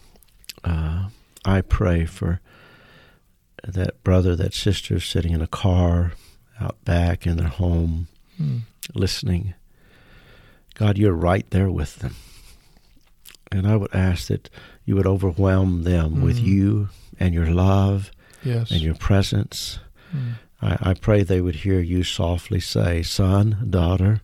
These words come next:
Speaker 2: Mm.
Speaker 1: listen to this, your older brother. He's right." Tr-, I, where they hear you say in a gentle way, "Trust me."
Speaker 2: Yes.
Speaker 1: Just give in. Uh, say yes.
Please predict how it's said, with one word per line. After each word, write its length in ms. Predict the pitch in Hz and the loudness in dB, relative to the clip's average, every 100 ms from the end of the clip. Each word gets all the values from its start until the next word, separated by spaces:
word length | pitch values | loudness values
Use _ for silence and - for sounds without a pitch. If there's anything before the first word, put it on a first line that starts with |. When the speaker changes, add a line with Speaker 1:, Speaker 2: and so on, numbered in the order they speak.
| _ | _
Speaker 2:
Mm. 240 | 135 123 113 - - - - - | -2 -2 -4 -10 -20 -18 -16 -2
Speaker 1:
listen 380 | 120 - - 104 | 0 0 -2 -2
to 160 | - 95 | -2 -2
this, 440 | 90 85 - - | 0 -2 -6 -4
your 140 | 98 92 | -2 2
older 320 | 92 90 85 | 2 2 0
brother. 520 | 87 87 87 80 82 _ _ _ - _ - - - | 2 2 2 0 -2 _ _ _ -20 _ -20 -18 -2
He's 220 | 104 95 | -2 0
right." 440 | 101 131 113 - - - - - - - _ _ - | -2 0 -2 -2 -6 -6 -16 -20 -20 -20 _ _ -14
Tr-, 140 | - - - _ | -14 -14 -20 _
I, 80 | 101 - - | -6 -4 0
where 180 | 107 104 | 2 4
they 100 | 104 | 4
hear 200 | 120 123 | 4 4
you 180 | 113 | 2
say 420 | 98 - 98 92 - | 0 0 0 0 0
in 120 | 98 | 0
a 60 | 90 | 0
gentle 320 | - 101 90 | 0 0 0
way, 180 | 92 98 | -2 -4
"Trust 520 | - - 117 - - | -6 -2 -2 -4 -6
me." 260 | 120 98 - | -8 -8 -6
Speaker 2:
Yes. 420 | 131 120 107 - - - - | -2 -2 -2 -10 -18 -20 -20
Speaker 1:
Just 500 | - 113 120 - - _ | -2 0 2 -2 -12 _
give 220 | - 110 104 | 2 4 4
in. 420 | 104 82 76 90 _ _ - _ | 2 2 0 -8 _ _ -20 _
Uh, 440 | - 50 - - - - - - - | -6 -4 -4 -8 -14 -20 -20 -20 -16
say 300 | - 120 123 | -2 2 4
yes. 680 | 123 117 92 - - - | 4 2 2 -4 -10 -14